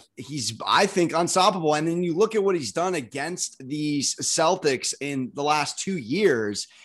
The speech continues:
and he's had three thirty-plus of the four-time outings games,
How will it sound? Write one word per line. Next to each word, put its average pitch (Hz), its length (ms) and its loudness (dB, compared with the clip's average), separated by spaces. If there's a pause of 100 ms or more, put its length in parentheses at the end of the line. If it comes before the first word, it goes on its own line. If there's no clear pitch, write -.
(400)
and 147 120 0
he's 196 160 4
had 180 440 4 (600)
three 202 680 2 (120)
thirty-plus 190 1120 -2
of 175 160 0
the 165 140 -4
four-time 175 720 -4
outings 165 560 -4
games, 127 800 -6